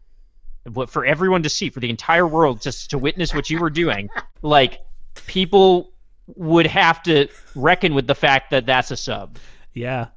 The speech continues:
Speaker 2: yeah, I think you're, I think you're right. I think, I think where I'm at, I think that the, the base definition of a sub is that it is a type of sandwich. So a, a
Speaker 1: Right.
Speaker 2: type of, you know, holdable bread with stuff inside it.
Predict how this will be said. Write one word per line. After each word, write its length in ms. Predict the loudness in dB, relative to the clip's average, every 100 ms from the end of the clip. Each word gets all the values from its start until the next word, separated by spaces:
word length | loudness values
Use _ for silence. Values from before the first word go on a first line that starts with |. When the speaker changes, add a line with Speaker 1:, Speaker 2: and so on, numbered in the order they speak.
| -12
Speaker 2:
yeah, 200 | -8 -6
I 60 | -8
think 220 | -8 -10
you're, 180 | -10 -10
I 60 | -8
think 160 | -8 -8
you're 80 |
right. 320 | -8 -8 -8 -12 -20 -20 -4
I 120 | 0
think, 180 | 0 0
I 100 | -2
think 180 | -4 -2
where 140 | -2 -2
I'm 240 | -6 -6
at, 240 | -8 -10 -14 -20 -8
I 80 | -4
think 240 | 0 0 0
that 200 | -2 -2
the, 420 | -6 -4 -6 -8 -12 -20 -20 -8
the 520 | -6 -6 -8 -8 -10 _ _ -10 -2
base 340 | 0 0 -4
definition 560 | -4 -4 -2 -4 -4 -4
of 80 | -4
a 60 |
sub 420 | -4 -4 -4 -6 -12 -18 -12 -6
is 140 | -2
that 180 | -4 -4
it 100 | -4
is 160 | -2 -2
a 80 |
type 280 | -2 -2 -2
of 80 | -4
sandwich. 500 | -4 -4 -8 -14 -18 -20 -20 -20 -20 -20 _
So 240 | 2 4 4
a, 100 | 0
a 40 |
Speaker 1:
Right. 180 | 0 -2
Speaker 2:
type 240 | 0 -2 -2
of, 160 | -2
you 80 | -2
know, 220 | -2 -2 -4 -12 _ _
holdable 460 | 2 4 4 2 2
bread 260 | 2 2
with 180 | 2 -2
stuff 320 | 0 0 0
inside 360 | -2 -2 -2 -4
it. 160 | -8